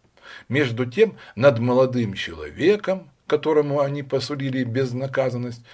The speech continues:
был произнесен обвинительный вердикт. Опасаясь, чтобы он, сознав свое положение, не разоблачил их коварные замыслы, они старались воодушевить его,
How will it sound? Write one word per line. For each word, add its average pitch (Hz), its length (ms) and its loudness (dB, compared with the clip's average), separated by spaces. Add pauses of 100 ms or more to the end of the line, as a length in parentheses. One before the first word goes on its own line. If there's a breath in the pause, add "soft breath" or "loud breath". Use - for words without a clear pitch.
(160 loud breath)
был 139 220 0
произнесен 110 880 -2 (140 loud breath)
обвинительный 117 880 -6
вердикт. 104 520 -8 (720 soft breath)
Опасаясь, 120 840 4 (440 loud breath)
чтобы 131 400 0
он, 127 300 0 (460)
сознав 127 580 4
свое 117 240 0
положение, 113 720 -2 (240 loud breath)
не 135 120 0
разоблачил 127 720 2
их 110 200 -8
коварные 82 600 -4
замыслы, 95 640 -10 (340 loud breath)
они 156 280 -2
старались 156 580 -2 (160 loud breath)
воодушевить 139 800 0
его, 120 340 -6